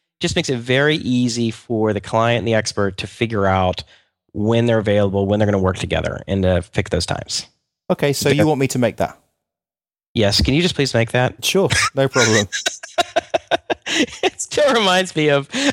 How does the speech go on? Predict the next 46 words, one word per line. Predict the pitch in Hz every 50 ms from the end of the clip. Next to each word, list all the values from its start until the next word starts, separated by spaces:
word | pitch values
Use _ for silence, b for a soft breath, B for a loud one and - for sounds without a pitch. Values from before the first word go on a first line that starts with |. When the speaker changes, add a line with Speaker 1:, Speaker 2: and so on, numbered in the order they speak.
| B
Speaker 1:
I've | - 208 226 208
told | - 175 160 156
the | 147
story | - - 143 131
at | 127 127
least | 131 123 -
once | 123 117 113 113 113 -
before, | 110 - - 117 113
but | 110 113
I'll | 113
do | 113 - 123
it | 123 -
again. | 175 139 - 123 117 117 117
It | 123
reminds | 120 131 135 143 147
me | 143 135
of | 127 120 -
when | 120 117
my | 117 113 110
little | 110 117 120 120
brother | 113 113 110 110 113 113
and | 107 107
I, | 107 101 101
I | 101
think | - 131 - - - - - -
I | 107
was | 107 107
probably, | - 113 101 101 104
like, | 90 80 69 65 -
seven | - - - - 95 101 87
or | 76 -
eight | - 87 87 87 85 - -
or | -
nine, | 62 - 90 90 87 90 85
and | 85
he | 101 104
was | 101 101 92 -
two | - -
years | 104 104 95 101
younger | 98 101 101
than | 95 95 95
me, | 92 92 92 92 B B B B B B B B B B B
and | - 117 120 120 120 117
we're | 120 120
playing | 113 - - 117 107 107 107 104 101
Space. | - - - - 110 101 90 90 - - - - - -